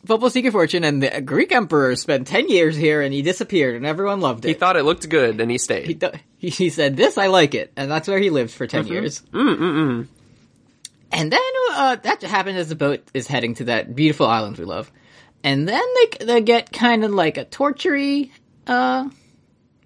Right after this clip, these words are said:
Speaker 1: the heroes.
Speaker 2: So this
Speaker 1: You
Speaker 2: is
Speaker 1: know?
Speaker 2: like the fun sort of, the, everybody, before I watched this episode, they were like, "Aw, the absolute madmen at David Productions, they pulled it off, they did it."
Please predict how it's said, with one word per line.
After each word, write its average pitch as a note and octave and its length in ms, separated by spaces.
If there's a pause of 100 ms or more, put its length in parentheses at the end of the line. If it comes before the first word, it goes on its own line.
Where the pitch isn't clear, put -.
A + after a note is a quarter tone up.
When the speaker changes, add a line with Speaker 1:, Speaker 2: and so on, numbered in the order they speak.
Speaker 1:
the F3+ 80
heroes. B3+ 580 (260)
Speaker 2:
So D4+ 200
this E4+ 200
Speaker 1:
You D#4+ 80
Speaker 2:
is - 40
Speaker 1:
know? B3 40
Speaker 2:
like C4 160
the A#3 120
fun F#3+ 880
sort E3+ 300
of, C#3+ 380
the, E3+ 100
everybody, E3 760
before D#3 300
I D3+ 60
watched C#3+ 220
this C#3 100
episode, B2+ 440
they A#2+ 120
were B2 160
like, A#2+ 360 (460)
"Aw, B2+ 320
the C3 120
absolute C#3+ 580
madmen C3 480
at A2+ 100
David B2+ 340
Productions, B2 600
they A#2+ 160
pulled B2 340
it B2+ 80
off, A2+ 260
they A#2 140
did A2 220
it." - 220